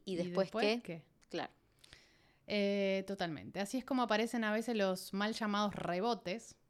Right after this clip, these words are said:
Speaker 2: porque cuando llegan a ese qué, o por ejemplo, quiero bajar, llegar a cincuenta kilos. Bueno, cincuenta es muy poco, sesenta.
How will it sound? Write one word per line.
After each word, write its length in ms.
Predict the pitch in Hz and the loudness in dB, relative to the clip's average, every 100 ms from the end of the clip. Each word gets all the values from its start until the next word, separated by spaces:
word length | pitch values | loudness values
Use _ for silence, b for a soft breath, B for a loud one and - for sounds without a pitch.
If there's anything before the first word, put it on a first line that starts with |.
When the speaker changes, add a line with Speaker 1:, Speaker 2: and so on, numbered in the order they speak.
| _ - | _ -8
Speaker 2:
porque 260 | 175 160 | -6 -4
cuando 220 | 156 160 | -4 -4
llegan 320 | 156 185 190 185 | -2 -2 0 0
a 60 | |
ese 260 | 190 196 185 | 0 -2 -2
qué, 380 | 214 208 226 - | 0 0 -2 -6
o 140 | 160 | -8
por 100 | - | -4
ejemplo, 420 | 180 185 165 165 156 b _ | -2 -4 -4 -6 -6 b _
quiero 400 | - 202 208 208 | -2 0 4 4
bajar, 340 | 190 170 202 196 | 2 0 -2 0
llegar 280 | 202 190 | 0 0
a 220 | 196 165 156 | 2 0 -4
cincuenta 540 | 175 - 190 202 202 175 | -10 -4 -2 0 -2 -4
kilos. 280 | 151 143 - - | -6 -12 -16 -12
Bueno, 240 | 170 143 | -8 -8
cincuenta 340 | 139 170 175 170 | -10 -8 -6 -6
es 60 | - | -6
muy 120 | 170 170 | -8 -8
poco, 220 | 123 - | -8 -14
sesenta. 500 | - 185 143 135 - | -8 -6 -6 -10 -18